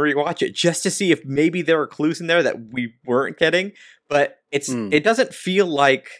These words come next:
Speaker 1: like, Akka thirteen did this very well. Like, if I went back o-, over and watched Akka thirteen, I would be really excited to rediscover the stuff that I'd missed.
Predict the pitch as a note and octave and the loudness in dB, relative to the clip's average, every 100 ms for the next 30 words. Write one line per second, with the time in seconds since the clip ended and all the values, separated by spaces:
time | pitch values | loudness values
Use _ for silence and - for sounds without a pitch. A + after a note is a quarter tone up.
0 | _ - C#3 - G3+ B3+ A#3 G#3 - F3 | _ -4 -2 2 2 2 2 2 2 -2
1 | C3 C#3 B2 - - - G3 E3+ D#3+ C3 | 2 0 0 -2 -4 -8 0 2 2 0
2 | A#2 G#2+ F#2 G#2 - C#3 - B2+ D3+ F#3+ | 2 0 0 -2 -2 -4 -2 0 2 0
3 | C3+ C#3 - D3 - A#2 - C3+ C#3 A#2+ | 0 -2 0 -2 -2 -4 0 0 0 -2
4 | A#2+ B2 C#3 A2+ C3 B2 - C3+ C#3 D3 | -2 -4 -6 -4 -2 -4 -4 -4 -4 -4
5 | _ - - C3+ D3+ D#3 B2+ C#3+ D3+ C3+ | _ -20 -2 0 0 -2 -2 0 2 2
6 | A#2+ - B2 A#2 G2 - G#2+ G#2+ G#2 - | 2 2 2 2 -2 -4 -2 0 0 0
7 | G#2+ F#2 F2 F2+ - F2+ F#2 E2+ F2 E2+ | -2 -2 -6 -6 -6 -6 -6 -8 -12 -14
8 | - | -16